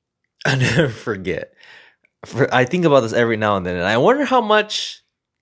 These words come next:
these girls think about this as well, if they ever think about it at all. But I remember one time, I remember I was on the, like, near the dance floor and, like, near the photo booth that they had there, and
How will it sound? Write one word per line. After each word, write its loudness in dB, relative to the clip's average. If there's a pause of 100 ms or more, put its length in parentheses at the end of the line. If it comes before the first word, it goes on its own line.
(300)
these 0
girls 2 (1080)
think -2
about 2
this -4
as -4
well, 0 (640)
if -4
they 6
ever 4
think -6
about 0
it -2
at 0
all. 2 (560)
But -4
I 0
remember 0
one 2
time, -2 (380)
I -4
remember 4
I 6
was 2
on -2
the, -2
like, -2
near -2
the -4
dance -2
floor -2
and, -4
like, -4
near -2
the -4
photo 2
booth -6
that -4
they -6
had -4
there, -4 (520)
and 2